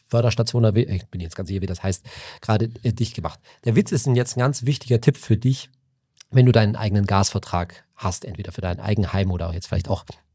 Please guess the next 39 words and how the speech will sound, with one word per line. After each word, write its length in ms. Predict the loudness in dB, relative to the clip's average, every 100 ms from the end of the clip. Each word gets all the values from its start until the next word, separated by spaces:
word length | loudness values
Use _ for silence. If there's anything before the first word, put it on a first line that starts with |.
| _ _ -20 -14
für 140 | -2
deine 220 | 0 2
Etagen, 340 | 0 2 4 4 2 2
äh, 260 | 0 0
Etagenheizung. 720 | -4 -2 0 2 2 4 4 4 -2 -20 -20 -2
Unser 280 | 4 6 6
Energieexperte 880 | 4 4 2 0 0 2 2 4 4
Benny 340 | 6 6 6
von 200 | 4 -4
Finanztipp 600 | -4 -4 -2 0 0 0 -4 _ -2
hat 220 | -2 4
gesehen, 480 | 4 6 6 6 6
dass 180 | 4 0 -2
aktuell, 480 | -2 0 2 4
jetzt 260 | 4 2 0
gerade 300 | 2 2 2
aktuell, 440 | -4 0 2 2 0 _ _ _ _ -4 2
die 160 | 4
Gaspreise, 720 | 4 4 4 2 0 0 0
wenn 100 | 0
du 60 | 0
jetzt 180 | 0 2
einen 60 |
neuen 200 | 4 4
Gasvertrag 600 | 4 2 0 -2 -4 -4
abschließt, 360 | -6 0 0 -2 _ 2
noch 320 | 6 6 8
nicht 280 | 8 6 4
so 120 | 4
hoch 340 | 4 2 -2
sind. 200 | -2 -6 -6
Das 140 | -2
ist 40 |
also 240 | 2 2 2
wirklich 240 | 0 2
ein 80 | 2
Tipp, 180 | 4 2
wenn 120 |
du 80 | 2